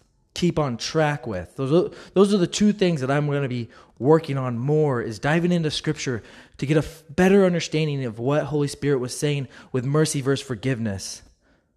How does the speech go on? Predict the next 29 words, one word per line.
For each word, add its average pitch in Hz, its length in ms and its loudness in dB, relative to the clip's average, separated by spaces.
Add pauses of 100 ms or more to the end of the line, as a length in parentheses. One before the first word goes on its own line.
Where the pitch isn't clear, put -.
(960)
How 131 340 0
forgiveness 156 420 0
can 143 180 -2
remove 143 300 0
a 139 60 2
debt, 139 340 -2
but - 240 -4 (400)
mercy 151 460 2
restores 135 440 0
that 139 140 0
person 135 240 -6
to 127 120 -6
the 117 80 -6
place 139 240 -4
of 120 120 -6
honor 143 320 -2
before 131 400 -2
the 120 140 -4
offense. 113 720 -4 (2750)
Now, 123 380 2 (1200)
let 135 240 0
me 196 80 4
kinda 180 300 0
go 143 300 2
in 143 120 -2
a 127 80 -4
little 123 560 -2
bit - 180 -6
further 104 840 -4